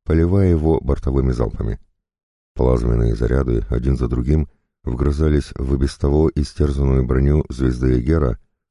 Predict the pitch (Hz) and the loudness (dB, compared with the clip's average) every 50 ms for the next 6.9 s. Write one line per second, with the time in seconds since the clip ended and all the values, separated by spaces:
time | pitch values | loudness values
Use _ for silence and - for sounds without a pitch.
0 | - - 78 76 73 80 80 92 101 95 87 - 78 73 76 67 69 71 67 - | -6 -4 -2 -2 0 0 0 2 2 2 2 2 2 2 2 2 2 0 0 0
1 | - 64 64 - - 65 65 57 58 58 - - 55 52 - _ _ _ _ _ | -2 -2 -2 0 0 0 0 0 -2 -4 -4 -4 -6 -6 -6 _ _ _ _ _
2 | _ _ _ _ _ _ _ - - 67 71 90 107 113 110 - - - 98 95 | _ _ _ _ _ _ _ -4 0 2 4 4 4 2 2 0 2 2 4 4
3 | 90 - - 87 78 80 73 65 64 58 53 - - - - - _ _ _ - | 4 2 2 2 2 2 2 2 0 -2 -2 -4 -6 -8 -10 -10 _ _ _ -6
4 | - 62 - 64 - - - 64 60 58 - - 64 62 - - - 69 62 62 | -4 -4 -2 -4 -4 -2 -2 -2 -2 -2 -4 -4 -6 -6 -6 -6 -6 -4 0 0
5 | 64 64 60 60 60 62 64 60 - - - - 67 62 64 60 - - 64 - | 0 2 2 0 0 0 0 -2 -2 -6 -4 -2 0 0 0 0 -2 -4 -4 -2
6 | 65 62 64 62 64 62 60 60 60 57 58 67 78 - - 65 62 | 0 -2 0 0 0 0 0 0 -2 -2 -2 -2 -2 -2 -2 -2 -4